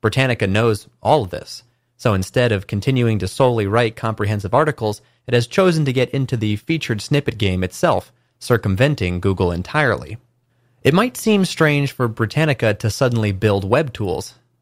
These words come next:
After all, the organization is best known for selling hardcover encyclopedias, even though it shuttered its print edition five years ago. But that notion doesn't take into account Britannica's long history with the web.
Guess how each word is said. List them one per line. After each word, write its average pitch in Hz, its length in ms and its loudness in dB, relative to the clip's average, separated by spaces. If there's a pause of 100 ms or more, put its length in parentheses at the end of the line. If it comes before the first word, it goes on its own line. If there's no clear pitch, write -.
(260)
After 107 320 0
all, 113 340 4 (200)
the 117 100 -2
organization 127 600 0
is 107 100 0
best 127 260 0
known 131 240 2
for 117 120 -6
selling 123 320 0
hardcover 120 720 -2
encyclopedias, 110 1000 -2 (380)
even 104 260 2
though 101 200 4
it 87 200 -2
shuttered 113 380 2
its 87 160 -6
print 127 300 -2
edition 101 380 -2
five 113 340 0
years 123 240 0
ago. - 300 -4 (480)
But 113 80 0
that 160 180 2
notion 180 320 2
doesn't 147 260 -2
take 156 260 0
into 135 180 2
account 135 340 -2
Britannica's 120 520 -2
long 135 260 2
history 117 480 -2
with 101 220 -4
the 95 80 -2
web. 110 380 0